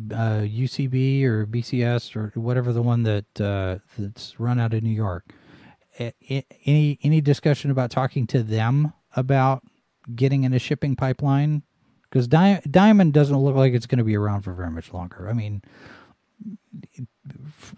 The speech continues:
quite frankly, it, just looking at, you know, the whole, our comeback is bigger, you know, bigger than our setback, and then they're sending books that are damaged and boxes that are beat up and,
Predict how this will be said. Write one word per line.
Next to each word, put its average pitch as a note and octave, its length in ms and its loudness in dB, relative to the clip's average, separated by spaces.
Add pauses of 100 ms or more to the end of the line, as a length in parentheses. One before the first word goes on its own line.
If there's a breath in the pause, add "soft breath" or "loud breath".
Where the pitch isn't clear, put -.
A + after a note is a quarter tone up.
quite D#3+ 360 -2
frankly, C3 880 -2
it, A#2+ 160 -4 (120)
just C3+ 240 -2
looking C3+ 540 2
at, A2+ 400 0 (720 loud breath)
you A#2 140 0
know, G#2 160 -2
the A2+ 160 0
whole, B2 640 4
our A#2 240 2
comeback B2 440 2
is A#2 160 0
bigger, B2 280 2
you A#2+ 200 0
know, A2 60 0
bigger B2 340 0
than A2+ 140 0
our A2 120 -2
setback, A#2 540 0
and A#2 120 -2
then A#2 100 2
they're A2+ 140 2
sending A#2+ 320 0
books A2+ 380 -6
that A2+ 120 -2
are A2 80 0
damaged A#2 580 2
and G#2 220 -4
boxes A#2 440 -2
that A2 120 -4
are G#2+ 140 -2
beat A#2 240 -2
up A#2 320 2
and, G2 280 -4